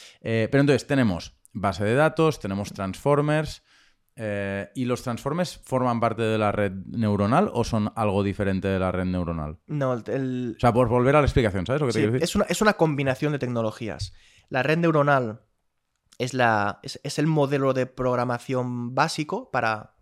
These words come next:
Speaker 2: para, para este sistema. Eh, ah, claro, deep learning es un concepto que significa que tienes una red neuronal, pero muy grande. Le han puesto una etiqueta de marketing diferente, pero es una red neuronal clásica como las que yo estudiaba en la carrera, pero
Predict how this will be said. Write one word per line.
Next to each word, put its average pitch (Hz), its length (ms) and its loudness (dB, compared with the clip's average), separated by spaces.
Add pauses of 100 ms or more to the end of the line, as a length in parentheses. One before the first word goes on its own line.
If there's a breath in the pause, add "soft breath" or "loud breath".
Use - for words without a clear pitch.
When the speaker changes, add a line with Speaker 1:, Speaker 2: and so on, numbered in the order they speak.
Speaker 2:
para, 107 400 -4
para 120 100 -8
este 127 120 -12
sistema. 160 480 -6 (640 soft breath)
Eh, 120 400 -2 (400)
ah, 123 220 -2
claro, 135 400 4 (720)
deep 156 320 -2
learning 185 520 0 (400)
es - 320 -4
un 151 120 -8
concepto 151 680 -4 (300)
que - 80 -10
significa 135 400 -2
que 131 80 -6
tienes 131 240 -6
una 120 160 -2
red 135 140 -2
neuronal, 147 520 0 (440 soft breath)
pero 123 480 0
muy 156 200 -2
grande. 95 300 -8 (800)
Le 120 100 -6
han 120 100 -4
puesto 131 200 -8
una 127 140 -2
etiqueta 117 420 -4
de 117 80 -4
marketing 120 600 -6
diferente, 135 400 -6
pero 117 120 -6
es - 100 -10
una 113 320 -4
red 143 120 -4
neuronal 127 360 -2
clásica 117 360 -4
como 113 140 -4
las 107 100 -6
que 113 100 -10
yo - 20 -
estudiaba 120 240 -8
en 120 60 -10
la 113 100 -6
carrera, 160 420 -6
pero 110 300 -4